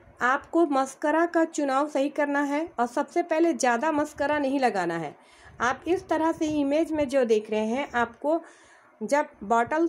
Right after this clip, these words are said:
खोलते हैं आप तो मस्करा का जो ब्रश होता है ज़्यादा है उसमें, तो आपको इसे निकाल देना है बॉटल में ही। अगर आप आँखों में अपने ग्लास लगाते हैं तो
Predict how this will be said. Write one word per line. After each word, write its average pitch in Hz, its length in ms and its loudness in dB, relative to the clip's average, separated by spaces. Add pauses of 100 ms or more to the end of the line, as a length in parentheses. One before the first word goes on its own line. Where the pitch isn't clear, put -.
(100)
खोलते 254 380 0
हैं 262 260 2
आप 233 300 0
तो 262 100 0
मस्करा 254 640 0
का 269 180 0
जो 226 160 4
ब्रश 226 360 -2
होता 214 260 0
है 214 180 -4
ज़्यादा 214 380 0
है 240 220 0
उसमें, 254 440 0
तो 254 120 -2
आपको 220 300 2
इसे 294 300 0 (200)
निकाल 214 380 0
देना 208 240 0
है 262 160 -2
बॉटल 175 340 -2
में 160 140 -2
ही। 143 180 -12 (1900)
अगर 330 280 2
आप 453 300 4 (1200)
आँखों 285 400 4
में 349 180 4
अपने 311 300 0
ग्लास 247 440 2
लगाते 214 500 0
हैं 170 440 -6 (800)
तो 392 140 6